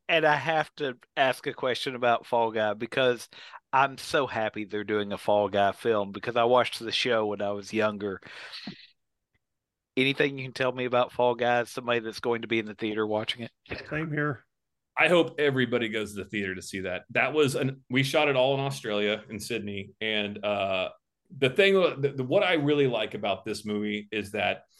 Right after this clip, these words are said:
Speaker 3: if you're gonna do a movie about a stuntman who becomes, like, a detective or whatever, and you gotta do real stunts.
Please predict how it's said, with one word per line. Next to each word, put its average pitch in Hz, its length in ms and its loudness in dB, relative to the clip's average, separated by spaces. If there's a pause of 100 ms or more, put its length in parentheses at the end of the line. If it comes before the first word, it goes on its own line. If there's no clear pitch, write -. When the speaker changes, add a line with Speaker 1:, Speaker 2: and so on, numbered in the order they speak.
(220)
Speaker 3:
if 120 100 -6
you're 131 80 0
gonna 160 260 4
do 190 200 4
a - 20 4
movie 160 300 4
about 120 220 -2
a - 20 -6
stuntman 120 640 -2
who 117 100 0
becomes, 117 400 -2
like, 117 140 -2
a 110 40 0
detective 120 540 0
or 110 140 0
whatever, 107 500 -4 (1300)
and 123 400 2 (240)
you 135 180 2
gotta 135 260 4
do 127 160 2
real 120 240 0
stunts. - 540 -8